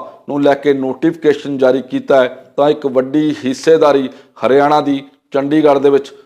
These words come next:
ਖੜੀ ਕੀਤੀ ਜਾ ਰਹੀ ਹੈ। ਇਸ ਨੂੰ ਸਾਰੀਆਂ ਸਿਆਸੀ ਪਾਰਟੀਆਂ ਆਪੋ ਆਪਣੇ ਪੱਖ ਦੇ ਨਾਲ ਵਿਰੋਧ ਨਿੰਦਾ ਦੇ ਪੱਖ ਤੋਂ ਲੈ ਰਹੀਆਂ ਨੇ। ਤਾਂ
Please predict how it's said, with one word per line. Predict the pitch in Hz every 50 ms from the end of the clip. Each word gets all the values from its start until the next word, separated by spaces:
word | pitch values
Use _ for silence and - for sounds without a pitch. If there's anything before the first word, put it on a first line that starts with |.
| _ _ _ _ -
ਖੜੀ | 131 147 165 165
ਕੀਤੀ | 165 151 143 - 156 156
ਜਾ | 151 151 147 143
ਰਹੀ | 147 151 151
ਹੈ। | 151 147 151 - - _ _ -
ਇਸ | - 147 143 - 151
ਨੂੰ | 147 151 147 147 - - _ _ _
ਸਾਰੀਆਂ | _ - 131 135 143 151 156 160 147
ਸਿਆਸੀ | - - 139 139 135 - 147 143
ਪਾਰਟੀਆਂ | - - 139 139 135 - 139 147 147 139 135 131 - - _ _ _ -
ਆਪੋ | 135 135 - 151 151 151
ਆਪਣੇ | 135 - 143 143 143 143 -
ਪੱਖ | - 135 - - -
ਦੇ | 139 143
ਨਾਲ | 139 139 131 131 131 120 - - - - _ _ _ 92
ਵਿਰੋਧ | 104 117 139 151 160 160 160 - - - - - _ -
ਨਿੰਦਾ | 98 113 127 139 143 147 160 160
ਦੇ | 156 156 -
ਪੱਖ | - 139 135 - -
ਤੋਂ | - 147 139
ਲੈ | 139 135 135
ਰਹੀਆਂ | 139 143 147 143
ਨੇ। | 135 131 127 127 - _ _ _ _ -
ਤਾਂ | 139 139 143 147 147